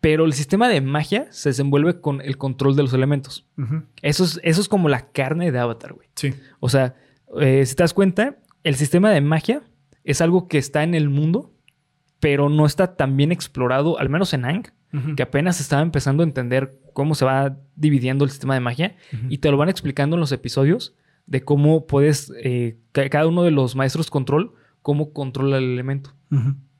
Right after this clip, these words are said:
Speaker 1: Y es gracias al desarrollo que tiene Aang.
Speaker 2: O sea, que te hace pensar que, "No mames, güey, si yo medito y entreno, también puedo, güey".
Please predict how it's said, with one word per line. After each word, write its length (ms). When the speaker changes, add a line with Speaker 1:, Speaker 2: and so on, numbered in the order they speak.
Speaker 1:
Y 200
es 140
gracias 500
al 160
desarrollo 540
que 100
tiene 260
Aang. 140
Speaker 2:
O 60
sea, 160
que 80
te 100
hace 160
pensar 400
que, 240
"No 160
mames, 300
güey, 160
si 120
yo 140
medito 500
y 80
entreno, 560
también 360
puedo, 360
güey". 280